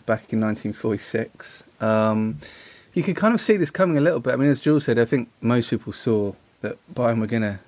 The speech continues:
get through, but the, uh, the Barcelona team was, the average age was twenty-nine years and three hundred twenty-nine days. That's the oldest starting eleven they've ever named in a Champions League game, and that just sums up how this team has,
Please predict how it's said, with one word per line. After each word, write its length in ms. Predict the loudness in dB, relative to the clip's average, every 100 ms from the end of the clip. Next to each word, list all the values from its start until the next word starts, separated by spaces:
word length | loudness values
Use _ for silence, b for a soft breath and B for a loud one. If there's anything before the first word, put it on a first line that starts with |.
| _
get 200 | -4 -2
through, 380 | -2 2 2 2
but 260 | 2 2 B B B B _ _ -2
the, 320 | 4 8 8
uh, 100 | 6
the 120 | 6
Barcelona 400 | 4 4 4 2
team 200 | 4 4
was, 300 | 2 -2 -10 2
the 80 |
average 260 | 2 2 4
age 400 | 4 4 2 -4
was 180 | -6 -4
twenty-nine 640 | -2 2 4 4 2 2
years 340 | 2 2 -2
and 220 | -4 -6 -6
three 200 | 0 0
hundred 260 | 2 -2
twenty-nine 480 | -2 -2 0 -2 0
days. 320 | 2 2 0
That's 180 | -6 -2
the 120 | 4
oldest 360 | 4 4 2 0
starting 300 | 0 2 2
eleven 260 | -2 -2
they've 320 | -2 -4 -6 -18 B B 0
ever 420 | 0 2 0 0
named 360 | 0 0 0 -2
in 100 | -6
a 20 |
Champions 380 | -4 -6 -6 -4
League 220 | -2 -2
game, 240 | -4 -2
and 180 | 0 2
that 160 | 2 0 _
just 200 | -8 -4
sums 260 | 0 2 2
up 240 | 2 0
how 160 | -2 0
this 180 | 0 -2
team 300 | 2 2 2
has, 200 | -4